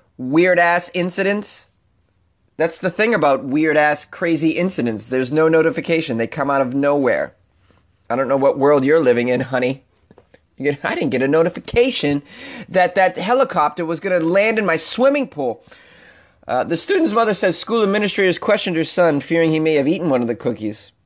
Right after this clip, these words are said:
Her son s-, says after being questioned, he was asked to submit a statement about what happened. Well, did he eat the damn cookie? I mean, I don't think he did. He, he claims the girl was telling everybody about it.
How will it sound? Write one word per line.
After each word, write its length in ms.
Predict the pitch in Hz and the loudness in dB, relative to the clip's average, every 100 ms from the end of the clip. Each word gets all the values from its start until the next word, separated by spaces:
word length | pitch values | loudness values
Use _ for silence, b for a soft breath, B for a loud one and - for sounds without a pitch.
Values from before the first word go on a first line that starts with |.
| - | -10
Her 100 | 139 | -4
son 220 | 180 170 | 0 0
s-, 220 | 165 - b b b b - | -2 -12 b b b b -8
says 260 | - 170 | 0 2
after 220 | 170 170 | 2 0
being 240 | 160 170 156 | -2 -2 -2
questioned, 340 | - 170 170 | 0 0 0
he 80 | 143 | 0
was 140 | 135 | 2
asked 180 | 143 151 | 2 0
to 80 | 147 | -2
submit 300 | - 131 143 | -6 -4 -2
a 60 | 131 | -4
statement 460 | - - 180 139 | -2 0 0 0
about 220 | 123 117 104 | 0 2 2
what 120 | 117 | 2
happened. 320 | 113 110 110 | 0 -2 0
Well, 80 | 156 | 2
did 140 | 202 | 2
he 40 | 214 | 0
eat 220 | 233 247 | -2 -2
the 80 | 226 | 0
damn 260 | 233 233 | 2 0
cookie? 400 | 233 247 254 277 | 0 0 0 -2
I 80 | 170 | -2
mean, 140 | 175 | 0
I 100 | 160 | 2
don't 160 | 214 214 | 0 -2
think 140 | 208 | -4
he 80 | 170 | -4
did. 240 | 151 220 175 | 2 2 2
He, 80 | |
he 280 | 156 - 143 | -2 -4 -6
claims 400 | 151 180 202 220 | -2 0 0 0
the 120 | 160 | 0
girl 280 | 127 233 185 | 0 4 4
was 120 | 165 | 2
telling 340 | - 170 226 247 | -4 -4 -2 0
everybody 380 | 107 107 110 101 | -2 -2 -2 -2
about 260 | 107 110 | -2 0
it. 240 | 113 - | 0 -4